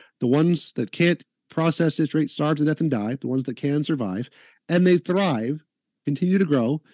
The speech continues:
just fine. And they don't, and all that other stuff you said about the older population, you need those traits to survive. All bullshit. They didn't need it at all.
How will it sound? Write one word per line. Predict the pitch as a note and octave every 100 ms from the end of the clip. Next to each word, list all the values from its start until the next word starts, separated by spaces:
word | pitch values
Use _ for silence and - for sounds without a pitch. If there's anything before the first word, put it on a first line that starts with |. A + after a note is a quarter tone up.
| _
just | - G3 -
fine. | C3+ A2+ C3
And |
they | D#3+
don't, | G3+ G3+
and | F3
all | G3+
that | G#3 -
other | F#3 G3+
stuff | E3+ - F#3+ -
you |
said | F3 F3+
about | E3 E3 - - _ -
the | D3+
older | - E3+ F3+
population, | D3+ E3+ E3+ D#3+ D#3+ -
you | C3+
need | B2+ F3+
those | E3+ F3+ F3
traits | - - F3+ F3
to | -
survive. | D#3+ E3 E3 D#3+ D#3+ _ _
All | - A3+
bullshit. | A3+ D4+ - -
They | -
didn't | F3+ G3
need | A3
it | G#3+
at |
all. | B3 A3 -